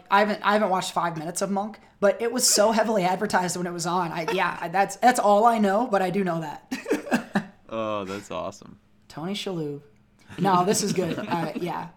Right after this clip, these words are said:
Speaker 1: Don't get distracted by the Tony Shalhoub of it all. Jared, this is a good thing. I'm, I'm glad you're finding yourself in, with this mindset, 'cause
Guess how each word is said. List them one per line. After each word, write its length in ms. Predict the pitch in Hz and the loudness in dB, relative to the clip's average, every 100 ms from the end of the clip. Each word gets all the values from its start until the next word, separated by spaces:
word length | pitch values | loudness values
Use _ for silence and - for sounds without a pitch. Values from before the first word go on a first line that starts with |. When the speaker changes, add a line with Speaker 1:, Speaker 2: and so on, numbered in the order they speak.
| _ _ - | _ _ 0
Speaker 1:
Don't 160 | 226 | 0
get 120 | 240 220 | 2 -2
distracted 400 | 208 208 202 185 | 2 2 2 0
by 120 | 175 | -2
the 80 | 175 | -2
Tony 240 | 185 175 | -2 -4
Shalhoub 320 | 170 170 160 | -4 -4 -4
of 100 | 156 | -6
it 80 | 156 | -8
all. 320 | 151 147 - | -8 -10 -14
Jared, 280 | - 175 170 | -8 -6 -4
this 160 | 180 175 | -4 -4
is 100 | 165 | -6
a 40 | |
good 180 | 156 156 | -6 -8
thing. 180 | 151 143 | -8 -10
I'm, 160 | 151 143 | -10 -10
I'm 180 | 156 156 | -8 -8
glad 260 | 156 156 | -6 -8
you're 80 | 151 | -10
finding 320 | 147 147 147 | -10 -10 -8
yourself 340 | 147 147 151 151 | -10 -8 -10 -10
in, 160 | 160 - - - | -12 -12 -20 -12
with 280 | 170 156 - | -8 -8 -10
this 180 | 165 156 | -6 -4
mindset, 540 | 160 147 147 - 165 - | -4 -4 -6 -6 -8 -8
'cause 260 | 147 139 | -8 -8